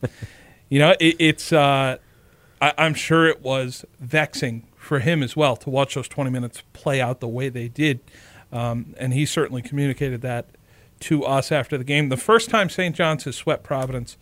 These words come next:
Speaker 2: since twenty fourteen fifteen. Steve Lavin was the coach
Speaker 1: Wow.
Speaker 2: at that time. Uh, Steve Lavin was in the Fox studios the other night,
Speaker 1: <laughs>
Speaker 2: uh, on the halftime and postgame, uh, of that game. Um, you know, Coity, I, I, I would just say,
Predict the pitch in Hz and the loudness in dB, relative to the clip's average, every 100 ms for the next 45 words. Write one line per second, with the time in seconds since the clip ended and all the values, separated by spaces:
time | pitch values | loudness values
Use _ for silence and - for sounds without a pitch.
0 | - - _ - 170 143 - 180 170 - | -20 -20 _ -4 -2 -2 2 2 2 2
1 | 170 - 147 127 175 170 139 123 117 - | 0 0 -4 -2 -2 -2 -4 -6 -6 -4
2 | 220 151 147 185 165 135 120 127 - 120 | -2 2 4 4 2 -2 -6 -8 -8 -8
3 | 107 - - - 90 85 - - 143 143 | -10 -18 -10 -6 -2 -2 -2 -6 -2 0
4 | 151 160 _ - - - 123 117 - 190 | 0 -2 _ -20 -16 -4 -4 -4 -2 -2
5 | 151 151 160 151 147 139 156 151 147 - | 2 4 4 2 -2 -2 -2 -2 -2 0
6 | 151 147 - - 226 208 135 107 - - | 0 0 -6 -8 0 2 2 -2 -12 -20
7 | _ _ 135 135 127 120 120 117 160 151 | _ _ -2 0 2 0 -2 0 0 2
8 | 131 120 120 120 120 - 123 147 151 160 | 0 0 0 -2 -4 -2 0 2 4 4
9 | 151 165 147 - 147 135 123 160 190 - | 4 4 2 0 0 0 0 0 0 0
10 | 123 107 - - - - - - 143 - | -8 -8 -18 -20 -20 -20 -12 -2 0 6
11 | 156 143 143 131 - 139 123 113 - 139 | 4 6 2 2 -2 -4 -4 -6 -10 -6
12 | 139 139 135 - - - 175 165 147 208 | -2 -2 -2 -6 -14 -10 -2 -2 2 4
13 | 196 165 160 - 160 160 - 170 165 160 | 6 6 6 4 2 0 0 0 0 -2
14 | - - 160 147 139 131 | -2 2 4 4 2 -2